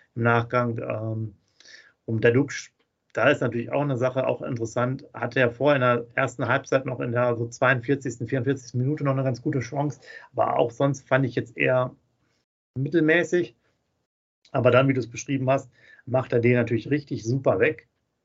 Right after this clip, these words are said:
Und da fragt man sich, wir haben uns, glaub ich, die letzten zwei Spiele noch mal aufgeregt, was da wieder war beim Duxch.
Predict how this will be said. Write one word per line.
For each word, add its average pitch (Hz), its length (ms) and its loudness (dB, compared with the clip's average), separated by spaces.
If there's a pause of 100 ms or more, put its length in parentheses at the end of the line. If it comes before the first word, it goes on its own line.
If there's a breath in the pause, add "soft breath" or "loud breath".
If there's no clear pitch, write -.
(160)
Und 113 60 -6
da 110 80 2
fragt 131 260 0
man 127 160 -4
sich, 120 140 -10
wir 127 80 -2
haben 123 80 -2
uns, 120 140 -8
glaub 120 180 0
ich, 113 80 -6
die 113 100 -10
letzten 120 400 -4
zwei 123 240 0
Spiele 123 240 -8
noch 117 60 -4
mal 113 140 -2
aufgeregt, 131 440 -4
was 120 160 -2
da 117 140 0
wieder 110 180 0
war 127 160 2
beim 127 180 -2
Duxch. 143 300 -6